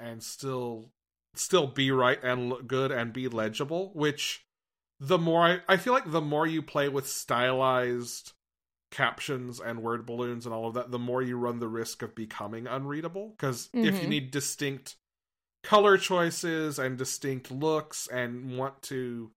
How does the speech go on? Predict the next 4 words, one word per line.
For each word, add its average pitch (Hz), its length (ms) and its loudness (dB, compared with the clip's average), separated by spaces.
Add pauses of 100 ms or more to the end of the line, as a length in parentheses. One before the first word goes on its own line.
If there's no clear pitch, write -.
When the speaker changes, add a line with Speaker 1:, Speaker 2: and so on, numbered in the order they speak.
(840)
Speaker 1:
build 143 360 2
all 131 240 2
these 131 320 -4
different 127 460 -2